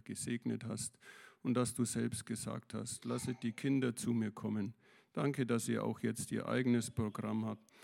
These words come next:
Segne sie, tu ihnen Gutes und ihre Herzen und Ohren auf. Amen. Ich möchte einfach mal eine Frage stellen.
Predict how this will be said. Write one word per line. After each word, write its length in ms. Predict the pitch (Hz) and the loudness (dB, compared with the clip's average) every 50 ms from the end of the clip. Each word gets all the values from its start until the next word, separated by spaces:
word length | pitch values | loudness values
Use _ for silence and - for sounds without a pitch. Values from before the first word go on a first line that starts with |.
| - - - - _ | -20 -20 -20 -20 _
Segne 460 | _ - - 131 127 131 - 120 110 107 | _ -2 0 0 0 4 4 4 4 4
sie, 400 | - - 127 127 123 120 113 104 110 - _ _ _ - _ _ _ | 2 2 4 4 6 4 4 0 -4 -10 _ _ _ -20 _ _ _
tu 180 | - - 139 | 0 2 4
ihnen 320 | - 131 127 120 113 110 107 | 4 6 6 6 6 4 4
Gutes 640 | - 110 120 120 117 120 117 113 101 - - - - | 4 4 4 4 6 4 2 2 2 -2 -6 -6 -4
und 220 | - 117 107 98 | -2 -2 0 0
ihre 260 | 107 107 104 101 101 | 0 0 0 0 -2
Herzen 420 | 101 110 113 113 - - - 139 107 | -2 -4 -4 -4 -6 -4 -4 -2 0
und 160 | 107 101 - | 0 -2 -2
Ohren 440 | - 107 98 101 104 101 98 98 - | -2 -2 -2 0 0 0 0 -2 -4
auf. 260 | 101 98 98 98 - - - - - _ _ _ _ - _ _ _ | -4 -6 -6 -4 -4 -4 -6 -6 -8 _ _ _ _ -20 _ _ _
Amen. 400 | - 107 101 110 107 101 92 - - - - - _ - _ _ _ _ _ _ _ - - - - _ _ _ _ | -8 -6 -6 -4 -6 -6 -8 -10 -14 -20 -20 -20 _ -20 _ _ _ _ _ _ _ -20 -20 -20 -20 _ _ _ _
Ich 160 | 131 117 110 | 4 6 10
möchte 320 | 120 131 131 127 - - 127 | 12 12 12 10 10 8 10
einfach 260 | 127 127 113 127 120 | 10 12 12 10 10
mal 200 | 117 117 113 110 | 12 10 8 8
eine 200 | 113 113 107 101 | 6 4 4 4
Frage 440 | - - 92 98 101 107 107 113 104 | 2 0 0 2 0 2 4 4 2
stellen. 440 | - - 117 113 110 113 107 98 | 2 2 4 6 6 6 4 2